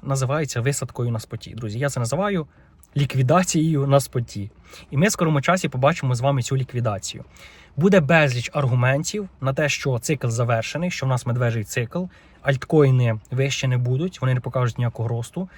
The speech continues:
Потім ви зрозумієте, чому я вам розповідаю завжди, що одиниці людей на цьому ринку заробляють,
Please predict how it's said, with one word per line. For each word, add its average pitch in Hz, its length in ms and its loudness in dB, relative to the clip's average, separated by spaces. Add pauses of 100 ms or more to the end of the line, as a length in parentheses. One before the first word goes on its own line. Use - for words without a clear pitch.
Потім 165 380 2
ви 135 180 2
зрозумієте, 143 580 2
чому 139 240 0
я 123 100 2
вам 117 300 0
розповідаю 131 520 0
завжди, 117 320 -2
що 127 260 -4
одиниці 123 560 -4
людей 151 360 -2
на 120 100 -2
цьому 143 200 -2
ринку 127 240 -4
заробляють, 117 540 -4